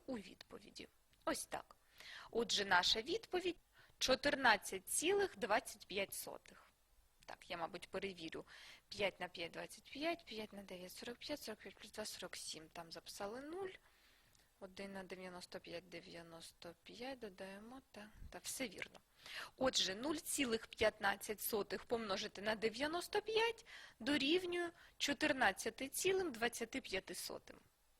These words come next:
Можна перевірити ще й ось так. Ми знаємо, що п'ятнадцять відсотків від ста — це п'ятнадцять. А оскільки дев'яносто п'ять трохи менше за сто, то і п'ятнадцять відсотків від дев'яносто п'яти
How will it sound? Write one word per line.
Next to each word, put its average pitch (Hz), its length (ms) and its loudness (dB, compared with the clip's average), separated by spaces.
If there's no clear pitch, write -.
Можна 370 280 2
перевірити 320 520 4
ще 254 200 8
й 254 60 6
ось 330 180 4
так. - 400 2
Ми 359 140 4
знаємо, 359 440 8
що - 180 6
п'ятнадцять 254 640 6
відсотків 233 560 0
від 294 160 -2
ста — - 440 8
це - 140 2
п'ятнадцять. - 1000 2
А 220 140 12
оскільки 226 440 2
дев'яносто 240 560 2
п'ять 202 440 6
трохи 427 460 4
менше 175 480 2
за 170 180 2
сто, - 360 -2
то - 160 0
і 240 80 2
п'ятнадцять 277 640 4
відсотків 349 640 0
від 294 140 2
дев'яносто 285 640 2
п'яти 262 460 2